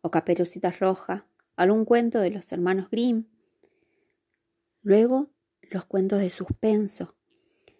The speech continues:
que nos mantienen intrigados durante toda la lectura hasta que muchas veces nos dan una solución un poco inesperada, ¿no? Los cuentos de comedia, que nos alegran un momento de lectura,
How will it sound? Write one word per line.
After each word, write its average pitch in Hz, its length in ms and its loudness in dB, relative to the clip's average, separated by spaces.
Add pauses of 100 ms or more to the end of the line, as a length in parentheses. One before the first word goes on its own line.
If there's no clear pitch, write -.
(260)
que 180 120 6
nos 196 120 4
mantienen 262 400 4
intrigados 254 720 2
durante 202 380 0
toda 233 260 0
la 220 80 -2
lectura 262 680 -2 (400)
hasta 226 220 0
que 226 100 -2
muchas 269 320 4
veces 285 280 0
nos 226 160 -2
dan 240 160 -2
una 226 180 -2
solución 262 680 -2 (840)
un 233 100 -8
poco 226 240 2
inesperada, 165 680 2
¿no? 185 260 -2 (1000)
Los - 160 -4
cuentos 196 300 2
de 160 120 0
comedia, 202 760 0 (460)
que 180 80 0
nos 180 220 2
alegran 214 380 2
un 190 100 -2
momento 196 360 -2
de 196 100 0
lectura, 208 640 0